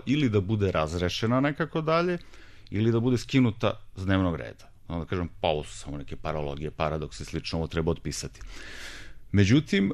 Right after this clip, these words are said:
budući da je reč o upravo, kako da kažem, fenomenskom opisu onoga što se tu zaista događa, onda to ne možemo tek tako otpisati. Dakle, moramo to kao takvo uzeti u obzir.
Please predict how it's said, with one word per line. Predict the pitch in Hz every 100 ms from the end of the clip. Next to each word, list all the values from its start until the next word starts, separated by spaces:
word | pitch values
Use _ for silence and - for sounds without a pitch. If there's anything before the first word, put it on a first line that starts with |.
| - -
budući | 90 131 147 -
da | 131 127
je |
reč | 147 143 - -
o |
upravo, | 123 127 - 143 131
kako | - 127 147
da |
kažem, | - 120 98 - - -
fenomenskom | - 117 127 151 165 131 - 113 98
opisu | 117 117 - 131 - - - - - - - - - - - - - -
onoga | - 98 104 98
što | -
se | 90 98
tu | 113
zaista | 98 113 123 -
događa, | 85 82 78 85 107 135 - - - -
onda | 107 95
to | 98
ne | 71
možemo | 64 69 78
tek | - 85
tako | 110 -
otpisati. | 170 - 175 - - - -
Dakle, | 110 110 110
moramo | 120 151 143
to | 120 143
kao | - - 131
takvo | - 127 127 - 113 - -
uzeti | 110 107 110 - 90 -
u | -
obzir. | 85 - - - -